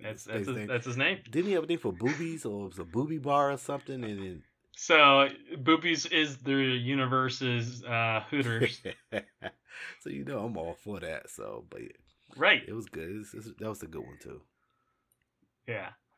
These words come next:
Speaker 1: Uh, he had a chase for the best ramen in the universe episode that was really
Speaker 2: Mm.
Speaker 1: good.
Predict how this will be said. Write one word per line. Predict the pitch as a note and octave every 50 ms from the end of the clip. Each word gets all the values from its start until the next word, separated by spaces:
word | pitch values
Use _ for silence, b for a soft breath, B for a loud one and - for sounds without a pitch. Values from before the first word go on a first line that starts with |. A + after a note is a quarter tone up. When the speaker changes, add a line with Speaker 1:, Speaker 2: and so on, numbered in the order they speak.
| _ _ _ _ _ _ _ _ _ _ -
Speaker 1:
Uh, | A2+ G#2+ G#2+ G#2+ G#2+ A2 G#2+
he | G#2+ B2+ C#3
had | C#3 B2+
a | A2+
chase | - - - C#3 C#3 C3+ C3+ -
for | - C3
the | A#2+ A#2+
best | G#2+ A#2+ B2 A#2 - -
ramen | A#2+ A2+ A#2 A#2+ B2 B2 B2
in | A#2
the | A#2+ A#2+
universe | A#2 A#2 A#2+ A#2 A#2+ A#2+ A#2 - -
episode | A#2+ A#2 B2+ A#2+ - B2 A#2+ A#2+ A#2+ A#2+ A#2+
that | B2 G2 G2+
was | A2 G#2 G2 G2+
really | G#2 G#2 G2+ G#2
Speaker 2:
Mm. |
Speaker 1:
good. | G2 G2 G2+ G#2+ A2